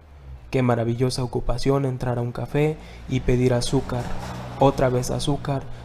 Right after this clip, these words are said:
tres o cuatro veces azúcar, e ir formando un montón en el centro de la mesa, mientras crece la ira en, en los mostradores y debajo de los delantales blancos, y exactamente en medio del montón de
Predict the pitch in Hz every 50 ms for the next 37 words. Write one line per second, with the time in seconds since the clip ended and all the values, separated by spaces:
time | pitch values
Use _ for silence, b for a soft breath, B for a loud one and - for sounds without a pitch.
0 | B B - - 139 143 151 156 - 160 156 - - 147 143 - - 139 127 127
1 | 139 139 139 135 - - 127 127 123 - - - - 127 127 - - 139 131 120
2 | - - 123 123 - - - - - - - - - 135 120 120 123 120 - -
3 | 127 120 120 120 120 120 123 131 123 120 120 123 123 123 123 120 120 - 127 131
4 | 135 131 127 127 123 117 - - 131 127 127 127 127 120 120 123 123 123 127 127
5 | 127 131 - - 127 135 - B B B B B - 131 131 131 127 123 - 131
6 | 127 123 - - 131 127 - 156 147 143 135 131 135 139 139 131 127 127 127 139
7 | 135 143 - - - - - - - - - - - 131 131 127 123 120 127 123
8 | 123 123 - - 123 123 120 123 131 135 135 135 135 139 - B B B B -
9 | 131 127 123 123 120 131 131 143 - - 151 143 147 143 135 135 123 139 127 123
10 | 123 127 127 135 131 127 127 123 - - 127 123 120 120 - 131 123 123 127 -
11 | - - - B B B B - - - 135 131 123 117 - - 131 123 - -
12 | - 120 117 123 127 127 127 - 131 123 123 B B B B B B - 131 127
13 | 127 139 151 160 165 160 165 156 151 147 139 131 131 131 143 143 143 139 127 131
14 | 127 123 120 123 127 -